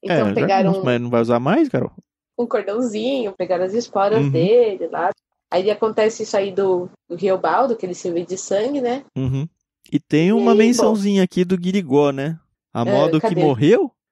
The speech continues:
Speaker 2: ele foi pros infernos?" Indagou em verdade o menino Guirigó. Ele é bem sádico, esse menino aí, viu?
Speaker 1: Você vê, né, que um cara acabou de morrer na frente dele e ele, "Ah, legal.
Speaker 2: Ach-,
Speaker 1: Próximo."
Speaker 2: não, ele tá achando legal, né? Gostou da coisa.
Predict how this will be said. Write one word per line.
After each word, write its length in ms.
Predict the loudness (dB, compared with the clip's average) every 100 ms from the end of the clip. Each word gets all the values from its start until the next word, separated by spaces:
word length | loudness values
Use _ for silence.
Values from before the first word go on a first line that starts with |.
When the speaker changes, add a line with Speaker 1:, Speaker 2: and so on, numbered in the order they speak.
| _
Speaker 2:
ele 180 | -8 -6
foi 160 | -2 -2
pros 200 | 0 -4
infernos?" 760 | -4 0 2 2 -2 -8 -16 _ _
Indagou 500 | -12 -2 -2 0 0
em 60 | 0
verdade 500 | 0 2 4 4 2
o 40 |
menino 380 | 0 0 0 0
Guirigó. 500 | 2 2 2 0 -2 -8 _ _ -2
Ele 200 | 2 2
é 40 |
bem 240 | 2 0
sádico, 540 | 0 0 2 2 -2 -8
esse 180 | -6 -4
menino 380 | -4 -2 0
aí, 160 | -2 -4
viu? 180 | -6 -10 _ _ _ -2
Speaker 1:
Você 120 | 0
vê, 160 | 0
né, 160 | 0 -2
que 540 | -2 -2 0 0 -2 -6
um 140 | -6 -4
cara 240 | -2 -2
acabou 280 | -2 -2 -2
de 120 | 0
morrer 240 | 0 0
na 120 | 0 -4
frente 320 | -4 -4 -2
dele 300 | 0 2 4
e 140 | 4
ele, 280 | 6 4 4 -2 -18 _ _ -6
"Ah, 220 | -4 -4 -4
legal. 520 | -4 0 0 0 -6 _ _ _
Speaker 2:
Ach-, 100 | -2
Speaker 1:
Próximo." 300 | 0 0 2
Speaker 2:
não, 80 | 4
ele 120 | 4
tá 180 | 2 2
achando 280 | 0 -2 -2
legal, 540 | 0 2 4 4 4
né? 240 | 2 0 -2 _ _ _
Gostou 540 | -4 -2 -2 -2 0 2
da 140 | 0
coisa. 440 | -4 -4 -4 -6